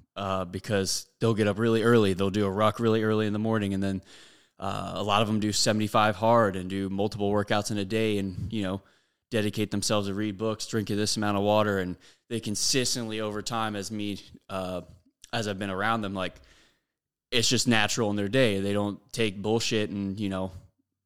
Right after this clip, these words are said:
say that they're tired. They actually do the things that they do, and what happens after that is they find success in whatever that they're chasing, whether it's in their business, their job, or, you know,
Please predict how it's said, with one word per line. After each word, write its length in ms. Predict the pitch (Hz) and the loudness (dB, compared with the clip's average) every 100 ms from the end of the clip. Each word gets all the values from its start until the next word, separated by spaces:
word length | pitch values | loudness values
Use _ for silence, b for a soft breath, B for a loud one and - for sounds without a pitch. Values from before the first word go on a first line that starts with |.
| - | -6
say 220 | - 113 | 0 0
that 140 | 101 113 | 0 -2
they're 120 | 104 | 0
tired. 340 | 110 107 101 | 2 4 2
They 160 | 104 110 | 2 2
actually 320 | 117 - 113 | 2 0 0
do 140 | 117 | 0
the 60 | 101 | -2
things 260 | - 101 98 | -4 -6 -6
that 100 | 98 | -6
they 120 | 92 | 0
do, 320 | 117 110 95 B B B | 2 2 2 B B B
and 140 | 101 | -2
what 100 | 104 | 2
happens 320 | 107 110 98 107 | 2 2 2 2
after 280 | 113 107 | 2 2
that 120 | 95 95 | -2 -2
is 220 | 90 - _ - | -4 -10 _ -8
they 120 | 98 | -4
find 260 | 98 95 92 | 0 0 0
success 440 | 110 - 120 - | -2 2 2 0
in 100 | 95 | -2
whatever 340 | 95 95 92 | 0 0 -2
that 140 | 92 92 | -4 -6
they're 100 | 95 | -4
chasing, 460 | - 110 - 87 b b b _ | 0 0 0 -6 b b b _
whether 300 | 101 101 101 | -6 -4 -4
it's 160 | 101 107 | -6 -6
in 200 | 98 104 | -6 -4
their 120 | 101 | -4
business, 380 | 92 95 113 - | -4 -4 -4 -4
their 140 | 98 | -4
job, 380 | 90 87 101 104 | -2 0 0 0
or, 200 | 92 - B B B - | -4 -6 B B B -8
you 100 | 101 | -2
know, 300 | 95 104 | 0 -2